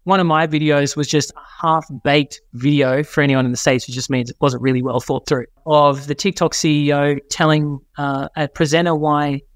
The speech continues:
he didn't let his kids on TikTok. And I'm like, "Oh, that's controversial. I'll do a green screen thing of that, and I'll throw that up there." And it was about fifteen seconds, got fourteen million views. Like, my average video is probably about five hundred. Do you know what I mean? So that's been a really interesting journey. It's just very exciting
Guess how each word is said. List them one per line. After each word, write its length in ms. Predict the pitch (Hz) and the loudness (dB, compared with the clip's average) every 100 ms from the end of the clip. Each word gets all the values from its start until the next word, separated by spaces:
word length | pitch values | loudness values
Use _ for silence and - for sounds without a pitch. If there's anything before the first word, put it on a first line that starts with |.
| - _ | -20 _
he 100 | - | -2
didn't 180 | 165 165 | 0 2
let 120 | 160 | 0
his 80 | 147 | -2
kids 240 | - 170 | -2 -2
on 100 | 170 | 0
TikTok. 400 | 170 254 - 143 - | -2 -4 -2 -4 -4
And 80 | |
I'm 60 | 156 | -8
like, 140 | 147 - | -6 2
"Oh, 180 | 269 | 2
that's 220 | 202 254 - | 2 -2 -4
controversial. 800 | 190 170 - 135 165 - 233 185 | -6 -6 -8 -4 -2 0 0 2
I'll 80 | |
do 160 | 185 165 | 2 2
a 80 | 147 | 0
green 280 | 151 170 175 | 0 -2 -2
screen 340 | - 175 160 | -4 -4 -2
thing 180 | 175 165 | -2 -2
of 80 | 139 | 2
that, 140 | 175 | 2
and 100 | 202 | 2
I'll 60 | 147 | -2
throw 240 | - 165 | 0 2
that 100 | 151 | 2
up 180 | 151 - | 0 0
there." 100 | 190 | 0
And 80 | 175 | 0
it 40 | |
was 120 | 143 156 | 0 -2
about 220 | 156 - | -2 0
fifteen 320 | 202 208 160 | -2 0 0
seconds, 420 | - 170 226 220 - _ - | 0 0 2 -2 -4 _ -6
got 160 | 220 196 | -4 -2
fourteen 420 | 202 196 196 165 | 2 2 2 2
million 280 | 151 143 135 | 2 2 0
views. 340 | 127 127 - - | -2 -6 -8 -6
Like, 160 | 139 | -2
my 120 | 156 | 2
average 340 | 160 175 165 139 | 4 4 2 0
video 200 | 147 147 | 0 0
is 80 | 139 - | -4 -4
probably 200 | 160 147 | 2 2
about 240 | 139 135 - _ | 2 0 -2 _
five 400 | - - 151 135 | -18 -2 2 2
hundred. 500 | - 131 120 120 - - - | 0 -6 -6 -8 -12 -18 -2
Do 80 | |
you 60 | 139 | 0
know 100 | 131 | 2
what 120 | 127 | 0
I 60 | 127 | -2
mean? 120 | 165 - _ _ _ _ | -2 -8 _ _ _ _
So 440 | - - 147 143 135 - | -4 0 2 0 -4 -6
that's 220 | - 165 - | 0 0 2
been 140 | 196 | 2
a 80 | 175 | 4
really 280 | 156 156 147 | 4 2 0
interesting 420 | 147 143 123 139 | 0 -2 -2 -4
journey. 300 | 131 131 127 | -2 0 -2
It's 80 | - | -2
just 160 | 160 | -2
very 220 | 147 156 | 2 2
exciting 640 | 139 - - 143 143 127 127 | 2 -4 -2 2 2 0 -4